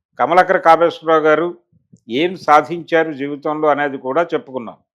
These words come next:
అందుకని రివ్యూవర్స్ను మంచిగా చూసేటువంటి, అంటే నిజానికి ఒక రకమైన గురువులుగా చూసేటువంటి ఒక సంస్కారం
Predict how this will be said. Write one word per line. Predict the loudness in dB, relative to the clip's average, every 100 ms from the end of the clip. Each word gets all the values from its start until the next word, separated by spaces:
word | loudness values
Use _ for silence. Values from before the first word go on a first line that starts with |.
| _ _ _ _ _ -16
అందుకని | -14 -6 -4 -2 -4 -6 -10 _ _ _ -10
రివ్యూవర్స్ను | -6 -4 -2 0 0 -2 -6 -12 -12 -16 _ _ _ _
మంచిగా | -12 -10 -10 -4 2 2 2
చూసేటువంటి, | -6 -6 -6 -4 -4 -4 -6 -6 -10 _ _ _ _
అంటే | -2 -2
నిజానికి | 0 2 2 2 0
ఒక | 2
రకమైన | 0 2 -2 -2 -6
గురువులుగా | -6 -4 -2 2 2 0
చూసేటువంటి | -6 -4 -4 -4 -6 -4
ఒక | -6 -6
సంస్కారం | -8 -10 -2 0 0 -4